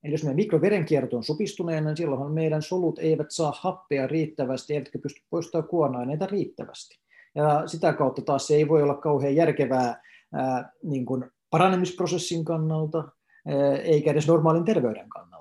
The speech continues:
aihetta. Eli tämähän on yksi syy, jos ajatellaan ihan noita kipukroonikoita, että miksi stressi voi olla, niinku, tärkeässä roolissa, niinku, kroonisen kivun hallinnassa. Ja tämä on puhdas biologia.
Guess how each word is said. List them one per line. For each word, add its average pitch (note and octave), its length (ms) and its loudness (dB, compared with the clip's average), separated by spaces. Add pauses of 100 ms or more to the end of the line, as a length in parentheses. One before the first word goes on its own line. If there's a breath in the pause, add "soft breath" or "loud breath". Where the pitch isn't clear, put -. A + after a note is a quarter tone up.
(100)
aihetta. - 40 -16
Eli C3+ 160 -8
tämähän E3+ 300 0
on D#3+ 100 2
yksi F3+ 180 -4
syy, D3+ 200 2
jos D#3 160 -6
ajatellaan D3+ 460 0
ihan D#3 160 0
noita C3 320 -4
kipukroonikoita, B2+ 1000 -2
että B2 160 -6
miksi D3+ 360 -6
stressi D#3+ 580 -4
voi C3+ 180 2
olla, B2+ 140 0
niinku, B2 160 -6
tärkeässä D3 560 -4
roolissa, B2 680 -2 (360 soft breath)
niinku, B2 180 -8
kroonisen C#3 520 2
kivun C3 440 -2
hallinnassa. B2 800 -4
Ja A#2 100 -8
tämä F3+ 160 0
on C3 80 0
puhdas D3+ 460 -4
biologia. - 600 -6